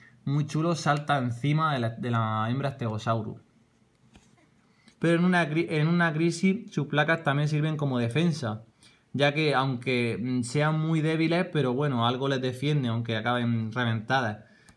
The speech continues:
El Allosaurus da un fuerte mordisco en el cuello, pero no consigue nada. <laughs> Luego la hembra se balancea sobre sus patas delanteras y lanza un golpe con su tremenda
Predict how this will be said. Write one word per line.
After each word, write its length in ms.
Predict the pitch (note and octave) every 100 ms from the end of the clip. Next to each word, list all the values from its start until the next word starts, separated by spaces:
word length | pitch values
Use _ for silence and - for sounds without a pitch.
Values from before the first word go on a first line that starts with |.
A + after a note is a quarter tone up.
| -
El 100 | C3+
Allosaurus 600 | C3 C3 D#3+ E3 D3+ C3
da 120 | C#3+
un 100 | D3
fuerte 300 | D3 D3 D3+
mordisco 400 | C#3+ C#3 D3+ C#3
en 60 | A#2
el 140 | G#2+
cuello, 520 | D3 D#3 D#3+ F3 - - _ _ _
pero 260 | - C3 B2
no 180 | B2+ C3
consigue 420 | C3 B2 C3 A2+
nada. 400 | A#2+ A2+ G#2+ G#2+ - _ _ -
<laughs> 1200 | D3+ - - - _ _ _ _ _ _ - _
Luego 240 | D3+ E3+
la 180 | E3+ D3
hembra 380 | D#3 E3+ F3+ F3+
se 120 | - C#3+
balancea 360 | C3 B2 C#3+
sobre 220 | D3+ D3
sus 120 | C#3+ C3+
patas 240 | C#3+ C#3
delanteras 640 | C#3 C#3 B2+ D3+ D#3 F#3+ -
y 60 | C#3
lanza 280 | C#3+ D3 D3
un 120 | C#3
golpe 260 | D3 D#3
con 140 | D#3+ C#3+
su 200 | C3 B2
tremenda 680 | - B2+ D3 D#3 E3 E3